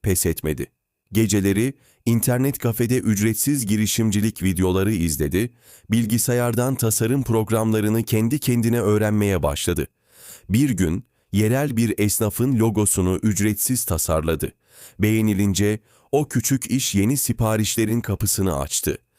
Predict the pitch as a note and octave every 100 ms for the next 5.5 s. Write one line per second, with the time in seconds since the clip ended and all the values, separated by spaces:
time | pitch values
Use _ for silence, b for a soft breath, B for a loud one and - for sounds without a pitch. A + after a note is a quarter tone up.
0 | B B B - A2 G#2 G#2+ A2 C3+ -
1 | D#2 D#2 - D#2+ G#2+ - _ - G#2+ A#2
2 | B2 A2+ A#2+ A#2+ C3 G#2+ - A2 A2 A2
3 | A2 G#2+ - D2+ - D#2+ D#2+ D2 C#2+ -
4 | _ B B B B - G#2+ A2 C3+ -
5 | F2 D#2 G#2 -